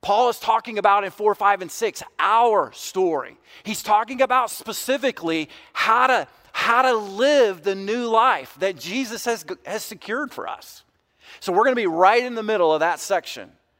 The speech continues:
Notice what the Apostle Paul says in verse fifteen. He says this, "Look carefully then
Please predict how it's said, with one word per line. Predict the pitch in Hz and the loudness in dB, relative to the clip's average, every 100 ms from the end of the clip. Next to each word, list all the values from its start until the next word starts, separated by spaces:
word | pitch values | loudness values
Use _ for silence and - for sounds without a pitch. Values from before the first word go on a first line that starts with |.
| _ | _
Notice | 160 190 220 - | 0 2 2 2
what | 185 170 | 0 2
the | 170 | -4
Apostle | - 160 165 | -4 -6 -6
Paul | - 135 | -8 -8
says | 127 185 180 151 | -6 -2 -2 -4
in | 139 | -8
verse | 143 - | -8 -8
fifteen. | 135 - 180 208 202 180 _ _ _ | -12 -10 -8 -6 -8 -12 _ _ _
He | 170 | -10
says | 180 175 147 | -4 -4 0
this, | 196 147 | -2 -2
"Look | 165 190 247 - | -6 0 0 0
carefully | - 247 285 233 185 160 | -4 0 0 0 0 0
then | 135 123 123 147 | -4 -4 -4 -6